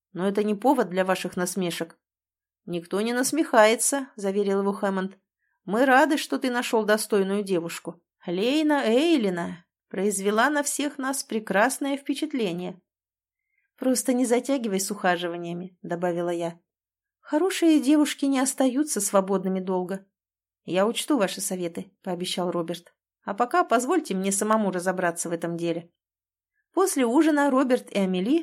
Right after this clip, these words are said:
по давней традиции отправились в кабинет. Видимо, младшая дочь хотела дать брату несколько советов относительно романтических дел.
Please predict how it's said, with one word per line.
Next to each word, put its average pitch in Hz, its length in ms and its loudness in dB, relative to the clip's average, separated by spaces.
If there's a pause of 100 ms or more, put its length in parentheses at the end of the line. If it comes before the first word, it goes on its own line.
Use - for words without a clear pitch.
(120)
по 202 100 0
давней 208 360 4
традиции 190 520 -2
отправились 254 560 0
в - 40 -16
кабинет. 208 520 -2 (360)
Видимо, 202 380 -2
младшая 196 460 2
дочь 262 300 -2
хотела 269 420 0
дать 233 220 0
брату 277 300 2
несколько 254 500 -2
советов 220 580 -2
относительно 220 640 -2
романтических 226 760 -4
дел. 165 340 -2